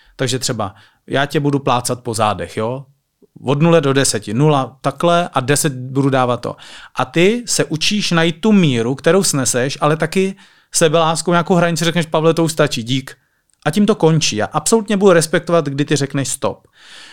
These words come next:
Jenomže on zmrznul,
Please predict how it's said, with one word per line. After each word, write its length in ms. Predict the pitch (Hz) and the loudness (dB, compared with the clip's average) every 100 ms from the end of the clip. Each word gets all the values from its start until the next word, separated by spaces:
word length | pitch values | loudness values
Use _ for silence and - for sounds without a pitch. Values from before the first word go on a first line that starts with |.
| - _ | -20 _
Jenomže 480 | 135 156 180 208 196 - _ _ _ _ _ _ _ - 143 | 0 2 4 2 0 -6 _ _ _ _ _ _ _ -8 0
on 220 | 175 208 | 4 4
zmrznul, 840 | 190 202 226 185 196 160 160 202 | 6 6 4 4 4 4 4 0